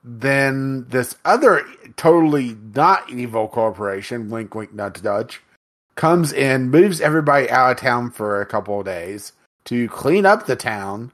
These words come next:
but the land is just not as good as it used to be. This fertilizer has poisoned the land. Yeah, it's totally the fertilizer that did that.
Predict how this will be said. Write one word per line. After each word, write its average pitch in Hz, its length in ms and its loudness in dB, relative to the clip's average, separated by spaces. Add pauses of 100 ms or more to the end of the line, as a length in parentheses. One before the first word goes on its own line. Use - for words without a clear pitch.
(760)
but 131 360 2 (120)
the 139 180 0
land 160 400 2
is 143 140 0
just 139 280 -4
not 127 1040 -2
as 113 220 -4
good 117 360 2
as 98 160 -6
it - 80 -12
used 98 300 -14
to 98 60 -10
be. 78 420 -16 (1200)
This 117 500 -2 (360)
fertilizer 135 720 4
has 113 640 -2 (800)
poisoned 156 480 4
the 143 60 2
land. 139 680 -2 (880)
Yeah, 117 380 0
it's 107 240 -4
totally 120 300 0
the 95 80 -12
fertilizer 101 760 -4
that 87 200 -12
did 92 200 -12
that. 101 360 -8